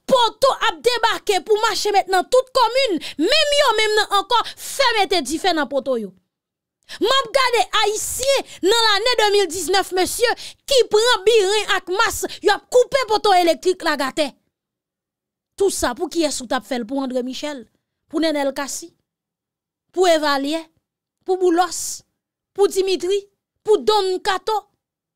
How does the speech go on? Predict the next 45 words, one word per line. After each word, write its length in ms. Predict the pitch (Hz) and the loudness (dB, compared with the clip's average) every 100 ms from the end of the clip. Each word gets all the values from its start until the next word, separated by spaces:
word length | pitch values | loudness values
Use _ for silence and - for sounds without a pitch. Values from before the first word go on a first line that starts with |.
| _ _ _ _ _ _ _ | _ _ _ _ _ _ _
pou 180 | 494 466 453 | 4 4 2
Rika 240 | 440 427 | 0 -4
Pierre, 240 | - 427 403 | 0 0 0
se 160 | 427 | -2
pou 220 | 427 440 415 | -4 -4 -4
moun 100 | 392 | -2
sa 160 | 403 381 | 0 0
yo 80 | 381 | -2
t 100 | 370 | -8
ap 80 | |
fè 140 | - 415 | -8 -10
l. 100 | 392 _ _ _ _ _ - | -10 _ _ _ _ _ -4
Jounen 300 | 294 392 370 | 0 2 2
jodi 340 | 359 330 233 311 | 0 -2 -2 -2
a 140 | 285 | 0
w 80 | 302 | 0
ap 160 | 294 285 | -2 -4
mouri. 380 | 285 269 330 - _ _ | -4 -4 -6 -12 _ _
Sitiyasyon 760 | - - 403 427 370 - 381 349 | -14 -10 -4 0 0 -2 -4 -2
vin 220 | 359 339 320 | 0 0 -2
senk 400 | - - 466 - | -4 -6 -6 -6
fwa 240 | - 370 311 | -2 -2 0
plis 240 | 339 349 - | -2 -4 -4
konplike, 540 | 349 294 320 - 330 320 - | -6 -4 -6 -2 -2 -2 -6
m 80 | 302 | -4
pa 100 | 339 330 | -2 0
wè 160 | 302 285 | -2 -2
yon 180 | 285 247 | -4 -4
di 140 | 277 | -6
waj 400 | 262 254 247 233 220 | -2 -2 -2 -8 -12
pou 180 | 240 226 | -14 -10
tout 160 | 415 415 | -8 -6
moun 100 | 370 311 | -6 -8
ap 140 | 269 | -8
regle 240 | 254 233 | -8 -8
afè 300 | 220 220 214 | -10 -12 -12
yo, 100 | 220 214 _ _ _ _ - | -12 -16 _ _ _ _ -8
ou 40 | 330 | -4
même 180 | 285 262 | -2 -4
ou 80 | |
pèdi 340 | - 262 208 262 | -6 -6 -6 -6
ni 180 | 233 254 | -6 -6
sac 360 | - 262 - | -8 -12 -12
ni 240 | 220 247 302 | -10 -10 -12
crabe. 400 | 311 339 381 | -16 -20 -20